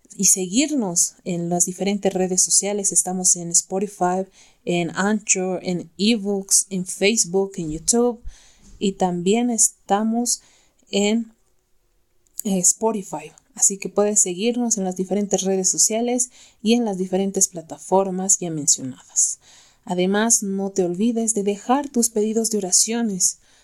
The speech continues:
para poder orar por ti, para que tu familia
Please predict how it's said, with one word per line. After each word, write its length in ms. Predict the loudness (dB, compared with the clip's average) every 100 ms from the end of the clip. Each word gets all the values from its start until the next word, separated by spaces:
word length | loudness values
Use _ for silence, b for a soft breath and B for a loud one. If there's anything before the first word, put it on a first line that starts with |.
| b
para 280 | -2 0 -2
poder 480 | -2 -2 0 0 0
orar 340 | 0 0 -2
por 240 | -4 -6 -6
ti, 380 | _ -4 -4 -4
para 180 | -8 -6
que 140 | -10
tu 140 | -10
familia 760 | -12 -8 0 2 2 0 -2